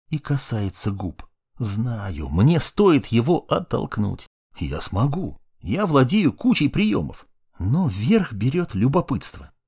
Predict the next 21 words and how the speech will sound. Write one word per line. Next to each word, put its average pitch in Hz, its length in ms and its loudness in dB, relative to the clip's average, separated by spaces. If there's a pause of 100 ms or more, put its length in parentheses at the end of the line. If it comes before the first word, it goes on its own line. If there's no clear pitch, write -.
Я 76 240 -8
замираю. 101 640 -2 (260)
Я - 300 -4
подчиняюсь. - 1000 -6 (240)
Я 95 600 0
цепенею 165 1120 2 (120)
перед 104 280 2
его 123 300 2
решимостью. 104 680 -2 (300)
Арсений 104 800 -2
мягко 90 500 -2
толкается 107 640 -2
языком, 85 640 -2
раскрывая 95 640 -4
мои 104 220 -2
губы. 120 380 0 (460)
«Нет, 123 500 -2
Сеня, 71 520 -4 (140)
нет, 165 460 2
прекрати!» 196 600 0 (560)
«Почему? 90 800 -2